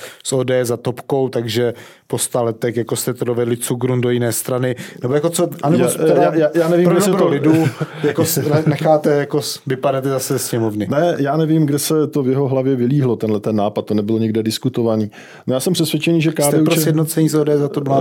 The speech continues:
Speaker 1: devět?
Speaker 2: Eh, jasně, že ne, já jsem lidovec a chci, aby lidová strana byla silná a sebevědomá a odpovím hned, jak to vidím já. Já jsem přesvědčený, že lidová strana má své místo, eh, jako konzervativní,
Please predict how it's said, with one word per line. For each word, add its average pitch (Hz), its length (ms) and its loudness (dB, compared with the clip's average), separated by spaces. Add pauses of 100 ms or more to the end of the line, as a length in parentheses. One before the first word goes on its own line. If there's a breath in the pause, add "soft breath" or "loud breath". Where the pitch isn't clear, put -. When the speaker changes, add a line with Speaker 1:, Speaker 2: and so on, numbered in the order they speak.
Speaker 1:
devět? - 200 -2 (140)
Speaker 2:
Eh, - 40 -6
jasně, 143 240 -2
že 156 120 2
ne, 127 120 0
já 107 100 0
jsem 113 200 -2
lidovec 107 500 0
a 117 60 -2
chci, 110 260 -2
aby 107 180 0
lidová 107 540 0
strana 107 280 -2
byla 104 300 0
silná 104 380 0
a 104 40 -2
sebevědomá 117 640 0
a 92 40 -2
odpovím 110 540 0
hned, 113 260 -4
jak 110 200 -4
to 113 100 -2
vidím 110 260 0
já. 123 260 -2 (720 loud breath)
Já 117 60 -4
jsem 156 120 -2
přesvědčený, 147 600 0
že 147 120 0 (540)
lidová 139 440 0
strana 131 360 -2
má 131 200 2
své 131 220 -2
místo, 120 680 0 (140)
eh, 123 220 -6 (140)
jako - 180 -6
konzervativní, 113 720 -2